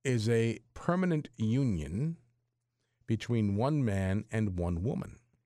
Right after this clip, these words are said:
It's been that way for ages. I don't know why we think all of a sudden in our enlightened third, third millennium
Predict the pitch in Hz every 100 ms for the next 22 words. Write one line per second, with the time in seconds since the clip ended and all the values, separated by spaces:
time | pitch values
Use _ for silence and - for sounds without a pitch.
0 | _ _ _ _ _ _ _ _ _ _
1 | _ _ _ _ _ _ _ _ _ _
2 | _ _ _ _ 117 - _ _ _ _
3 | _ _ - - 117 120 123 120 120 123
4 | 123 - - - 165 165 - - - -
5 | - - _ _ - 107 104 101 110 104
6 | 101 - 107 98 92 85 - - - 101
7 | 117 _ _ - - - _ _ 104 101
8 | 98 95 95 98 107 107 95 - 104 101
9 | 98 _ - - 104 95 95 104 110 98
10 | 92 87 82